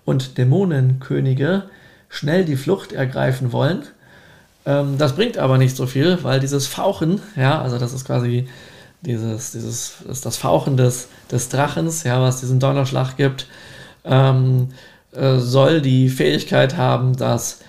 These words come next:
Dämonen, ähm, noch bevor sie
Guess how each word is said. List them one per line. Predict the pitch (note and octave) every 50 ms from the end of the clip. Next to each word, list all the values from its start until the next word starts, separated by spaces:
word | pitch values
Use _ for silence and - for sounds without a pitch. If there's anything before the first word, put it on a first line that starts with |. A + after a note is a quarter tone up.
| - _ _ _
Dämonen, | A#2 A#2+ A2+ A#2+ B2+ B2+ C3 C3 C3 C3 C3 C3 C3 - - _ _ _ -
ähm, | D3 B2+ C3 B2 A#2+ A#2 A#2 A2+ A#2 A#2 A2+ A2+ A2+ A2 _ _ - - - - - - _ _ _
noch | - D#3+ D3 C#3 -
bevor | C3+ C3 - D#3+ E3 F3
sie | D3+ D3 D3+ D3 C#3+ C#3+ C#3 C#3